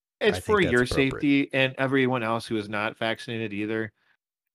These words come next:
Speaker 2: Last
Speaker 1: That's all
Speaker 2: bit
Speaker 1: I'm
Speaker 2: of
Speaker 1: saying.
Speaker 2: news we've got here, uh,
Speaker 1: Oh, you got one
Speaker 2: ba-,
Speaker 1: more
Speaker 2: ba-,
Speaker 1: thing?
Speaker 2: ba-, ba-,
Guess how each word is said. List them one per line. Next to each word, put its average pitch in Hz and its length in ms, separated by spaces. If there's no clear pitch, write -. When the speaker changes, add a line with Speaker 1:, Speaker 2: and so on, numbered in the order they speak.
Speaker 2:
Last 123 240
Speaker 1:
That's 135 180
all 196 40
Speaker 2:
bit 143 80
Speaker 1:
I'm 139 60
Speaker 2:
of 147 80
Speaker 1:
saying. 139 200
Speaker 2:
news 135 360
we've 127 180
got 110 320
here, 139 680
uh, 98 760
Speaker 1:
Oh, 143 100
you 151 60
got 156 120
one 151 100
Speaker 2:
ba-, 156 80
Speaker 1:
more 156 60
Speaker 2:
ba-, 180 120
Speaker 1:
thing? 196 100
Speaker 2:
ba-, 208 80
ba-, - 120